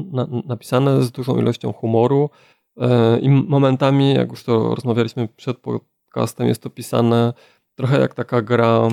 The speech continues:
role-playing, albo nawet wręcz, e, gra, gra komputerowa, ale mnie to w ogóle nie przeszkadzało, świetnie mi się to czytało. I według mnie najlepszy jest pierwszy tom, ale kolejne tomy też dużo jakoś nie, nie odbiegają jakością tego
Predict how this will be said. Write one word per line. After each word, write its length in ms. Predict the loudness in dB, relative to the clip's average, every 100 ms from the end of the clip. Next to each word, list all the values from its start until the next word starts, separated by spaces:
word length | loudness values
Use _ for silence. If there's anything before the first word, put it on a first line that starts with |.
| -4
role-playing, 800 | -2 2 0 2 0 2 0 -8 -16 _ _ _ -10
albo 280 | -4 0 2
nawet 280 | 2 0
wręcz, 500 | 0 0 0 -2 -6
e, 180 | -2 -2
gra, 440 | 0 0 0 0 -2
gra 220 | -2 -2
komputerowa, 720 | -4 -4 0 0 2 2 0 _ _ _
ale 160 | 0 2
mnie 180 | 4 2
to 140 | 0
w 60 | -2
ogóle 280 | 0 0 0
nie 220 | 0 -2
przeszkadzało, 760 | _ -12 -4 -2 2 2 2
świetnie 280 | 0 -6 -8
mi 80 | -8
się 120 | -10
to 120 | -14
czytało. 500 | -16 -14 -8 -8 -8 -14 _ _ _ -10
I 80 | -4
według 220 | -2 2
mnie 140 | 4
najlepszy 640 | 4 4 2 4 2 0 -2
jest 100 | 0
pierwszy 320 | -2 0 -2
tom, 200 | 2 2
ale 220 | 2 0 -4 _
kolejne 380 | -2 2 2 0
tomy 260 | 0 0 0
też 220 | -2 -4
dużo 240 | -4 -2
jakoś 320 | -2 -2 -8
nie, 440 | -4 -2 -2 -4 -8 -12 -12
nie 360 | -10 -4 -2 -2
odbiegają 600 | -2 -4 -2 -4 -6 -14 _ -6
jakością 640 | -2 -2 -2 -6 -4 -4
tego 240 | -6 -16